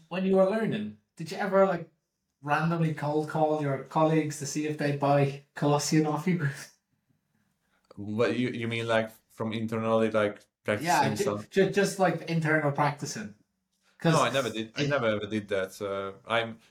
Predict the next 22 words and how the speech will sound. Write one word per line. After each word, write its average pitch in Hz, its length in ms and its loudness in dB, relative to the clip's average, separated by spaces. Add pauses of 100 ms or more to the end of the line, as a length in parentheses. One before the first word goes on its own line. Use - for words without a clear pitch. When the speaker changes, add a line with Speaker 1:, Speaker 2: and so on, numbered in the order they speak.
(180)
Speaker 2:
I'm 120 160 -4
a 123 100 -2
bit 147 240 -4
impatient 123 800 -4
sometimes, 107 560 -6
and 107 120 -6
I'm 107 180 -4
just - 200 -12 (480)
trying 117 400 0
to 104 320 -2
do 117 180 -4
this 104 280 2
on 98 200 -6
actual 101 420 -6
c-, - 80 -20 (100)
customers. 104 640 -2 (640)
Um, 90 480 -4 (640)
it's 139 180 -8
a 135 40 -2
better 110 260 2
feedback, - 580 -10 (260)
uh, 107 320 -12